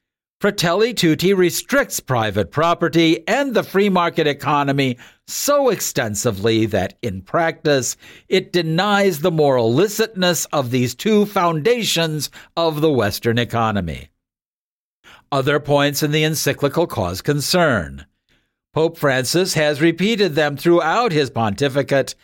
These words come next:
and is probably about to reiterate in the Global Compact on Education and the Economy of Francesco events.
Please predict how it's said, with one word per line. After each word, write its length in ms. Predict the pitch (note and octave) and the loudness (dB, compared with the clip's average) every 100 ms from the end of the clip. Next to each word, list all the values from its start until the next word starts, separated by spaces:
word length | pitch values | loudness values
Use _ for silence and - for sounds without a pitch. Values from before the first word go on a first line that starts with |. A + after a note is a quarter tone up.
| - - - | -20 -14 -4
and 160 | F3+ | 0
is 160 | F3 E3 | 0 -2
probably 680 | - F3+ C4 A#3 C3+ C#3+ C#3 | -4 0 2 2 2 2 2
about 360 | A#2+ C#3+ D#3+ | 2 0 0
to 120 | - D3 | -2 -2
reiterate 720 | C3+ C#3 F3+ E3 D#3+ E3 E3 | 2 2 2 4 4 2 0
in 220 | D3+ C3 | -2 0
the 240 | B2 B2 - _ _ - | -2 -2 -6 _ _ -12
Global 440 | C#3+ B3 B3 E3+ D3 | 0 4 4 2 0
Compact 640 | - D#3+ D#3+ D3+ D#3 C#3+ | -2 0 0 0 0 0
on 180 | A2+ A2 | -2 -2
Education 880 | G#2 G2+ A2+ D#3+ F3 E3+ E3+ D#3+ D#3+ - | -2 -4 -4 0 2 0 0 -2 -4 -2
and 400 | A3+ G#3 G3 D#3 | 0 0 0 0
the 300 | C3+ B2+ A#2+ _ _ - | 0 0 -4 _ _ -6
Economy 760 | D3+ - G3 A3+ E3 C#3+ D#3 | -6 -4 0 2 2 0 2
of 120 | D#3 C3+ | 0 0
Francesco 760 | C#3+ B2+ A#2 D#3 D3 - D#3 D#3 | -2 -2 0 0 0 -2 0 2
events. 760 | D3+ A#2+ G#2 D#2+ E2+ - - | 0 -2 -4 -4 -12 -18 -20